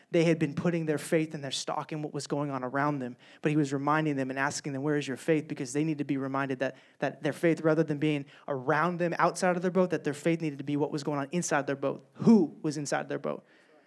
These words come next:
So the same question is being asked to you tonight. Where is your faith in the midst of your storm? Is it in the things around you getting fixed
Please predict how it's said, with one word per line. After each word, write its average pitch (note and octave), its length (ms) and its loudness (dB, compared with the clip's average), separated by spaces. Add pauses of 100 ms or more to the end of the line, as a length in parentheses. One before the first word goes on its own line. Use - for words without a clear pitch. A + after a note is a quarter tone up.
(680)
So F3+ 160 0
the D#3+ 40 -2
same G#3+ 200 2
question G#3+ 260 2
is F3+ 60 -6
being F#3+ 160 0
asked F#3+ 220 -2
to G3 80 -4
you A3 40 0
tonight. D#3+ 300 -2
Where G#3 240 4
is G3+ 260 -6
your E3+ 80 0
faith - 500 -6 (1000)
in F3 100 0
the E3 80 2
midst G3+ 300 4
of F#3+ 80 0
your F3+ 100 0
storm? D#3 480 -2 (540)
Is F3 180 0
it F#3+ 80 4
in G3+ 220 4
the E3 80 0
things G#3 280 2
around F3 380 4
you F#3+ 60 0
getting F#3+ 200 2
fixed - 480 -2